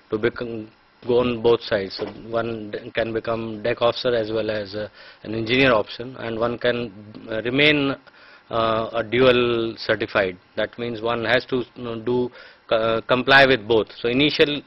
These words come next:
training is com-, you can say, uh, the pre-sea training of both the components of deck and engineering is combined into it. And, uh, to become a dual officer, dual certification, so one has to, uh, uh,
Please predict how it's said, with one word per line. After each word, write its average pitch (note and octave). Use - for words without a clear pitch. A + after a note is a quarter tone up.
training D3
is C#3
com-, B2+
you A#2+
can B2
say, A#2
uh, G#2+
the A2
pre-sea D3+
training C3+
of B2
both C3+
the C#3
components A2+
of G#2+
deck A#2+
and A#2
engineering A#2+
is A2
combined A#2+
into G#2+
it. G#2+
And, G#2+
uh, G#2+
to A2+
become D#3
a C#3+
dual B2+
officer, A#2+
dual B2
certification, A#2
so A#2
one A2+
has A2
to, A2
uh, G#2+
uh, G#2+